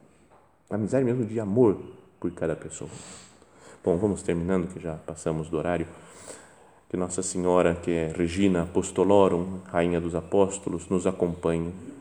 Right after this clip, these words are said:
Nos dê um pouco desse coração de mãe que às vezes a gente precisa ter, né? Pra compreender as pessoas. Como as mães protegem os filhos, compreendem os filhos, amam até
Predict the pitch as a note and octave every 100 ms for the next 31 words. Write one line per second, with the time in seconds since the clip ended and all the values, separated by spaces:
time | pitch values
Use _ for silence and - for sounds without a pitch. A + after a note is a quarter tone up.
0 | - A2 G2+ F3 D#3+ C#3+ C3+ A#2 - -
1 | A2+ G#2 A#2 G#2+ G2 G#2 F#2+ F#2 E2+ F2
2 | E2+ E2 - - E2 D#2+ D#2 D2+ D#2+ -
3 | - - _ _ _ _ _ _ - -
4 | G2 F#2+ F#2 E2 D#2+ D#2 - D#2+ - E2+
5 | - G2+ F2+ G2 A#2 G#2 - E2+ F#2+ G2
6 | E2 E2+ D#2 - F#2+ F2+ - F2 E2+ F2+
7 | F2 D#2 D#2 E2 D#2 F2+ F#2+ E2+ D#2 D3
8 | C3+